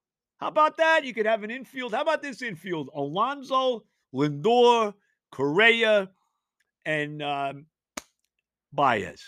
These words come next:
How's that? That's pretty good, right? I wouldn't, I wouldn't mind that. You got Marte in the outfield. You got Nimmo in the outfield. You know, let's go. Hey. Dom Smith out there, McNeil, whoever else,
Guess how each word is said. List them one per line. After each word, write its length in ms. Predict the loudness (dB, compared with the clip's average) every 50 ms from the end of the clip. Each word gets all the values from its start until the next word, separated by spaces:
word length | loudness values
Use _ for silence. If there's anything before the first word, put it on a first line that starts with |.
| -20 _ _ _ _ _
How's 200 | -10 -10 -8 -8
that? 220 | -8 -8 -8 -10 -14 _ _ _ _ _ _ _ _ _ _ _ _ _ _
That's 120 | -18 -12 -6
pretty 180 | -4 -4 -2
good, 260 | -2 -4 -6 -6 -6
right? 280 | -4 -2 -2 -2 -2 -4 -8 _ _ _ _ _ _ _ _ -8
I 80 | -8
wouldn't, 320 | -6 -6 -6 -8 -8 -12 -12
I 80 | -10
wouldn't 260 | -10 -10 -10 -10 -8
mind 240 | -6 -6 -6 -4 -4
that. 260 | -4 -4 -4 -4 -8 -14 _ _ _ _ _ _ _ _ _
You 100 | -4 2
got 140 | 2 2 2
Marte 340 | 4 4 4 4 4 4 2
in 180 | 2 2 2 -2
the 140 | 0 0 2
outfield. 600 | 2 2 0 0 -4 -4 -2 -2 -2 -2 -2 -2
You 60 | -2
got 180 | -2 -4 -2 -2
Nimmo 400 | -2 0 2 2 2 2 0 -2
in 60 | -6
the 160 | -6 -4 -4
outfield. 680 | -4 -4 -6 -8 -8 -8 -4 -2 -2 -2 -2 -4 -8 -16 _ _ _ _ _ _ _ _ -12
You 120 | -10 -6
know, 180 | -6 -6 -6 -6
let's 200 | -6 -8 -8 -6
go. 400 | -4 0 2 4 2 2 0 -4 _ _ _ _ -2
Hey. 360 | 4 4 4 4 4 -4 -14 _ _ _ _ _ _ _ _ _ _ _ _ _ _ _ _ _ _ _ _ _ _ _ 0
Dom 220 | 2 2 2 0
Smith 360 | -4 -10 -8 -8 -8 -4 -2
out 200 | -2 -2 -2 -4
there, 180 | -2 -4 -4 -2
McNeil, 600 | -2 -6 -8 -4 -2 -2 0 0 0 -2 -2 0
whoever 420 | 0 2 2 2 2 2 2 4 4
else, 520 | 4 4 4 0 -4 -12 -18 -20 -20 _